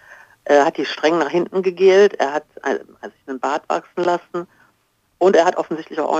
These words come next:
einiges zugelegt an Kilos. Ob das jetzt das Fitnesstraining im Hinter-, im Hintergitter ist oder ob es, äh, die, die Kantine ist, kann ich nicht sagen. Also er hat sich, äh, er ist, scheint um Jahre gealtert.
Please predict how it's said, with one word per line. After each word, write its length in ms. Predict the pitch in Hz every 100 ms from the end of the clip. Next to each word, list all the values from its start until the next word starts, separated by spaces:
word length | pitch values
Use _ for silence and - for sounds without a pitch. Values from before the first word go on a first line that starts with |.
| -
einiges 300 | 156 147 - _
zugelegt 480 | 156 175 175 175 _ _ -
an 160 | - 151
Kilos. 400 | - 170 170 170 -
Ob 160 | -
das 120 | 143 143
jetzt 140 | 139 _
das 80 | 135
Fitnesstraining 720 | - - 170 - - 165 165
im 100 | 156
Hinter-, 340 | 156 156 147 -
im 180 | 156 -
Hintergitter 600 | 143 151 143 151 - 151
ist 180 | 147 -
oder 180 | 143 127
ob 60 | - _ _ -
es, 80 |
äh, 140 | 135 131 _
die, 100 | 160 -
die 280 | - 120 127 _ _
Kantine 400 | 131 123 175 160
ist, 160 | - - -
kann 100 | 143
ich 120 | -
nicht 140 | 139
sagen. 260 | 143 147 - - - - -
Also 140 | - -
er 140 | 160
hat 120 | 214
sich, 160 | - - - -
äh, 260 | 156 147 143
er 160 | - -
ist, 160 | 185 -
scheint 200 | 180 175
um 100 | 151
Jahre 260 | 156 160
gealtert. 460 | 151 76 139 131 107